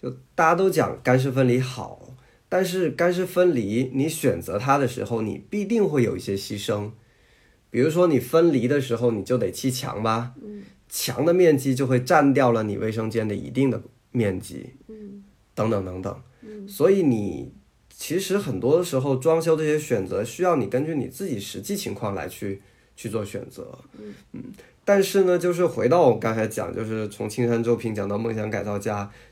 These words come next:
Speaker 1: 真的这档节目给了我装修之前很多的这种，我们现在看起来好像所谓的装修专业术语的这种启蒙吧，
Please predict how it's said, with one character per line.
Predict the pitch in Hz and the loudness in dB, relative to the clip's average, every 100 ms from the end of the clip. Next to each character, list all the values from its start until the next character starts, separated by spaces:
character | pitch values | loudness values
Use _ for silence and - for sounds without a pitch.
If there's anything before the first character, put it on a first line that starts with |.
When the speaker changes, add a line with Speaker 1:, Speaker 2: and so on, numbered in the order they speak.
| - | -4
Speaker 1:
真 | 156 | 0
的 | 160 | 2
这 | 143 | 2
档 | 151 113 | 2 2
节 | 104 101 | 0 0
目 | 117 135 | 2 2
给 | 127 110 | 0 -2
了 | 101 110 | 0 0
我 | 110 104 85 80 - | -2 -2 -4 -8 -8
装 | - 143 | -2 0
修 | 147 151 | 0 0
之 | 139 | -2
前 | 131 120 | -2 -2
很 | 110 123 104 | -2 -2 0
多 | 117 139 | 2 2
的 | 123 | 2
这 | 120 | 0
种， | 113 110 95 - _ | 0 -4 -6 -12 _
我 | - | -6
们 | 113 120 | -2 0
现 | 165 | 2
在 | 165 | 4
看 | 151 170 143 | 4 4 2
起 | |
来 | 110 110 | 2 0
好 | - 104 | 0 0
像 | 139 | 2
所 | 156 - 92 | 2 0 2
谓 | 139 170 | 4 4
的 | 127 | 4
装 | 127 117 | 2 0
修 | 117 117 | 0 0
专 | 113 127 117 | 0 0 0
业 | 120 | 0
术 | 113 - 117 | -2 -2 -4
语 | 107 | -4
的 | 90 98 | -6 -6
这 | 107 | -6
种 | 104 101 | -6 -8
启 | - - - | -8 -10 -10
蒙 | - - | -14 -10
吧， | 95 | -10